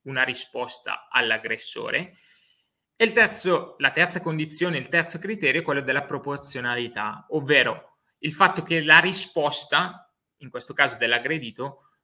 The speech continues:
non può superare quella dell'aggressore. Allora la domanda che pongo sia a Don Fabio che a Don Rocco è:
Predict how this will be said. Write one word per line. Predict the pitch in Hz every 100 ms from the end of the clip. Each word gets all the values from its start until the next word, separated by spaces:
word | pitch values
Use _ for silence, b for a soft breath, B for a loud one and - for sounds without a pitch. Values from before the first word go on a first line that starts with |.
| -
non | 156 175
può | 175
superare | 185 185 190 190 120 120 131 147 - _ _ _ _
quella | 143 123
dell'aggressore. | 120 117 113 113 117 113 - 110 110 107 b b b b -
Allora | 147 180 208
la | 185
domanda | 160 156 143 160 170 185 - - _ _
che | 135
pongo | - 135 139 139 143 - - _
sia | - - 147
a |
Don | 139 143
Fabio | - 143 143 131
che | -
a | 143
Don | 139 135
Rocco | 135 135 131 -
è: | 135 113